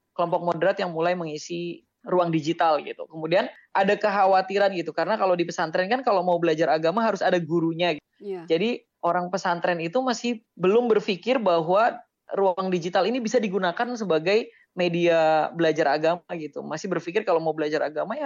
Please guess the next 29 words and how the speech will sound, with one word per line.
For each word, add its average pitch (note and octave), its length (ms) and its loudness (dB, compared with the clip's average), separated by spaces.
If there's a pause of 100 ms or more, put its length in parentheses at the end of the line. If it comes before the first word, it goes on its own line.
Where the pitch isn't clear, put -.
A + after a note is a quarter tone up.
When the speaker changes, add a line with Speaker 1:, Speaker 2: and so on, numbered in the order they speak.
Speaker 1:
harus - 80 -12
bertemu F#3+ 320 -8
secara F#3 240 -2
langsung. G#3+ 480 -4 (160)
Misalnya E3+ 240 0
kelompok E3+ 320 -2
pesantren F3 320 0
tuh G3+ 80 2
sempet E3+ 400 -4
lah G3 160 2
ngeledekin E3 400 2
orang F#3+ 240 2
kalau E3+ 160 2
ngaji E3+ 320 0
jangan E3 240 0
di D#3+ 80 -2
YouTube F3 400 2
gitu D3 80 -6
ya, D3 160 -4
kalau D#3 240 -2
belajar D#3 320 2
jangan D#3 240 -2
di D#3 80 -6
YouTube, D#3+ 320 -6 (240)
nggak E3+ 160 2
boleh E3+ 240 4
sama F3 240 0
Mbah D#3+ 160 0
Google, F3 400 4